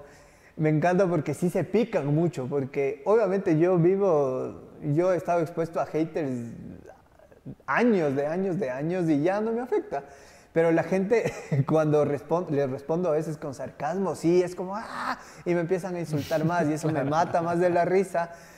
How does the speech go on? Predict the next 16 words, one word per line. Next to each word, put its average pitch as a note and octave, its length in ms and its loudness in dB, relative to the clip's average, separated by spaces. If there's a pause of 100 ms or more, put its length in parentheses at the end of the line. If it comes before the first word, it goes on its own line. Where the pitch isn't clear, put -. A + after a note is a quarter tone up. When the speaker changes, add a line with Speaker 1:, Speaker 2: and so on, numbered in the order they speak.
(180)
Speaker 1:
Y D#3+ 640 4
claro, D#3 320 0 (100)
o D#3 120 0
sea, D3 580 -2
ya B3+ 600 0
no B3 260 4
re-, A3 260 0
ya F#3+ 160 2
no G3+ 100 -2
tengo F3+ 140 -2
ninguna D3 400 -4
carga C3+ 420 -4
con, B2+ 300 -10
con B2+ 220 -10
los C3 120 -14
haters, C#3 420 -6